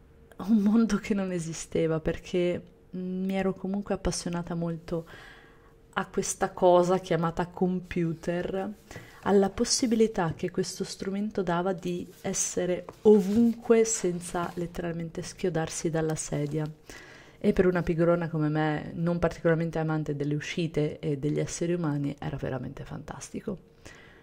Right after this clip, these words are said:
Arrivata a un certo punto della vostra vita, probabilmente, e non serve andare tanto in là, anche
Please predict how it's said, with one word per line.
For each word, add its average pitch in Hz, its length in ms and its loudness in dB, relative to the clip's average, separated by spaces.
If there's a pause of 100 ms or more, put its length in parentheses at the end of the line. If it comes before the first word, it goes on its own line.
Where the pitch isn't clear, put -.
(640)
Arrivata 254 480 6
a - 60 2
un 196 100 2
certo 208 300 -2
punto 165 360 -4
della 165 300 2
vostra 165 480 0
vita, 160 440 -4 (400)
probabilmente, 165 1000 4 (680)
e - 220 4
non 151 160 2
serve 147 480 0 (260)
andare 151 320 0
tanto 139 280 -6
in 131 80 -4
là, 143 120 6
anche 143 520 -4